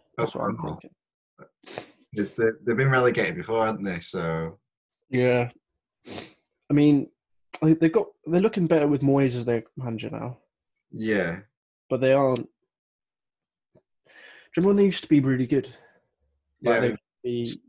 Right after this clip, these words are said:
Speaker 2: was it
Speaker 1: trying
Speaker 2: Slaven Bilic and
Speaker 1: Yeah.
Speaker 2: yeah. They had
Speaker 1: They
Speaker 2: that.
Speaker 1: were nice.
Speaker 2: Yeah, they had that one season where they played unreal.
Speaker 1: Hmm.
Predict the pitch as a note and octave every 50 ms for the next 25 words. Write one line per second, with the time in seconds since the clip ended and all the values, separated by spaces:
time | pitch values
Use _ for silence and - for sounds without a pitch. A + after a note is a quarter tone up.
0 | _ _ - A#2+ A#2 G#2+ - - B2+ A#2 A2+ A2+ A#2 A#2 B2 C3 A#2 F#2 D2+ C#2+
1 | C#2+ - - - - - - - - - - F#2+ F2 E2+ E2 E2 E2 - - _
2 | _ _ _ - B2+ B2+ B2+ B2 A#2 A2 G#2+ - _ _ - - F3 D#3+ - D2+
3 | - - _ _ _ _ _ _ _ _ _ _ _ _ _ _ - A2 A#2 B2
4 | B2+ G#2 - F#2 - - - _ _ - - _ _ _ _ B2 A#2 A#2 A#2+ A2+
5 | - - - - - - _ _ _ _ _ _ G#2 G2 G2 F#2+ F#2 F#2 F2+ F#2
6 | F#2 - _ _ _ _ _ _ - A2 A2 G2+ A2+ G#2 F#2 G#2 G#2 G2+ F#2+ -
7 | A2+ A2 G#2+ G2+ F#2 E2+ E2 - F#2+ F2+ F2+ F2 E2 E2 F2 G2 G2 F#2+ E2+ E2+
8 | - - _ _ - - - - _ _ - - - B2+ B2+ B2 A#2 A2 G#2+